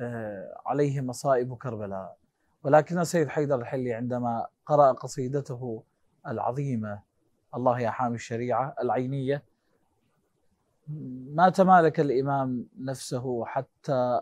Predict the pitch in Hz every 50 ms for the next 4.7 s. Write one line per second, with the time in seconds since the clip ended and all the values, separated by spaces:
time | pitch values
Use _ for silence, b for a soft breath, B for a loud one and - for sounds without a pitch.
0 | - - 120 117 - - 147 - - 127 120 135 120 123 123 117 101 95 - 120
1 | 117 117 117 113 110 - - _ _ _ _ _ _ _ _ _ - 170 120 113
2 | 113 110 104 104 104 87 62 - - - 120 127 120 127 127 120 113 117 110 107
3 | 120 123 110 - - 101 101 101 87 76 104 _ _ _ _ _ _ _ _ _
4 | _ _ - 151 151 147 156 151 160 156 156 151 -